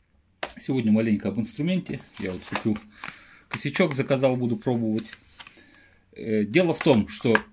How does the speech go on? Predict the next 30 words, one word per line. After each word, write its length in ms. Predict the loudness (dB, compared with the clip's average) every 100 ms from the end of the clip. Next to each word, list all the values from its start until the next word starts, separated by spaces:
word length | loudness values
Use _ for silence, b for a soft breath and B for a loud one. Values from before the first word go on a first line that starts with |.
| -4
ну, 240 | 0 2
я 180 | 4 2
занимался 1000 | 2 4 6 4 2 -2 -4 2 4 4
резьбой 400 | 2 2 2 2
с 80 | 2
две 180 | -2
тысячи 380 | 0 -2 -4 -2
восьмого 440 | 0 0 4 4 4
по 200 | -2 -2
две 160 | 0
тысячи 320 | -2 -4 -4 -4
восемнадцатый 640 | -4 -2 -4 -6 -8 -4
год. 340 | -2 -2 -6 -20 _ _ _ _ _ -18
Э, 520 | -14 -12 -12 -12 -16 -20 _ _ _ _ b b b b -6
и, 180 | -2
в 80 | -2
общем-то, 720 | -4 -4 -6 -2 -4 -2 -6 -14 _ -20
делал 580 | -16 -4 0 0 0
очень 240 | -2 -2 2
много 300 | 2 2 -2
своими 280 | -2 0 0
руками. 460 | 0 -2 0 -2 -4 B B B B B B
Но 400 | 4 6 6 4 -16 _
дело 280 | 2 4 4
в 40 |
том, 140 | 4 2
что 320 | 4 2 2
в 120 | 2
России 520 | 2 2 2 4 2 0 2
я 400 | 4 4 0